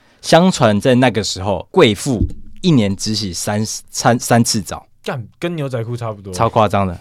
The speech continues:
Speaker 2: <laughs>
Speaker 1: 今，今天一，今天一整天的冷知识都串在一起啊。
Speaker 2: 哇操，
Speaker 1: <laughs> 哇操。
Speaker 2: 都围绕着不洗澡。
Speaker 1: 对，对，对。然后路易十五，他这个人更夸张，他，他是一生中只洗了三次澡。第一次是在诞生的时候，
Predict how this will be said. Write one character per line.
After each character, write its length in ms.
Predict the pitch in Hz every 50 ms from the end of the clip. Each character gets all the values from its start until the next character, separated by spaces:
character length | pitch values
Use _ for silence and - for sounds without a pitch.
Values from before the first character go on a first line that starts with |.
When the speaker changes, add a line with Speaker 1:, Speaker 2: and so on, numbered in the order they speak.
| - 339
Speaker 2:
<laughs> 200 | - - - -
Speaker 1:
今， 180 | - - 139 123
今 200 | - - 156 147
天 160 | 147 147 151
一， 160 | 143 170 160 - - _ - - - _
今 140 | - - 151
天 120 | 160 151
一 60 | 170
整 180 | 151 - 110 98
天 160 | 95 110 117
的 300 | 120 117 107 107 98 - -
冷 200 | 98 120 110 98
知 200 | 95 - 117 110
识 60 | 110
都 120 | 113 110 107
串 180 | - 120 107
在 160 | 98 98 95
一 60 | 92 87
起 140 | - -
啊。 80 | - - _ - 175
Speaker 2:
哇 200 | 175 170 151 147
操， 240 | 120 240 - 143 131
Speaker 1:
<laughs> 80 | 135 117
哇 100 | 110 113
操。 180 | - 170 180
Speaker 2:
都 60 | 185
围 120 | 180 165 160
绕 140 | 165 165 151
着 100 | 131 135
不 160 | 123 139 147
洗 160 | - - 110
澡。 100 | 143 131
Speaker 1:
对， 160 | 120 127 123
对， 180 | 120 120 113 101
对。 360 | - - - 185 - - - -
然 140 | 123 127 143
后 180 | 160 165 165 - _ _ _
路 240 | - 208 214 202 202
易 120 | 220 208
十 300 | 151 - - - 117 117
五， 320 | 123 135 131 113 95 85 - _ _ _ _ _ _ _
他 240 | - - 147 143
这 140 | 147 - 175
个 120 | 135 120 101
人 200 | 92 85 80 90 _ _ _ _
更 120 | - 139 117
夸 200 | 104 110 104 98
张， 140 | 95 98 98
他， 120 | 123 123
他 180 | 127 127 - 160
是 80 | 151 -
一 120 | - 165
生 240 | 147 - 143 123 123
中 200 | 123 120 123 123
只 200 | - - 101 101
洗 280 | 98 - - - 98
了 60 | 90 87
三 280 | - - - 113 110
次 220 | 113 - - 113 90
澡。 240 | 82 80 - - _ _ _ _ _ _ _ _ _ _ _ _
第 160 | - 147 147
一 40 | 151
次 180 | 143 - 147 127
是 60 | 117
在 120 | 123 120 123
诞 260 | 120 - 139 117 98
生 180 | - 104 98
的 80 | 92 85
时 140 | 85 - -
候， 140 | - -